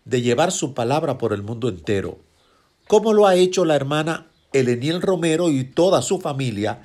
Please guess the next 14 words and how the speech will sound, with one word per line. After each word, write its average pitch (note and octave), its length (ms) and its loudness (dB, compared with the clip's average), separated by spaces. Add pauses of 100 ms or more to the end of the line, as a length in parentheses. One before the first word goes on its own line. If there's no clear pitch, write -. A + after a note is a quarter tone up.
(480)
al F#3 140 4
brindarnos A3 540 -2
su F3 140 0
apoyo B2+ 520 0 (400)
para A2+ 280 0
que C#3 160 0
estos F3+ 340 -4
mensajes B2+ 480 -4
lleguen E3+ 440 0 (520)
hasta A2+ 380 -4
todos A2 320 -4
ustedes. F2 640 -12 (760)
Y A2+ 340 -2
recuerden, A2+ 760 0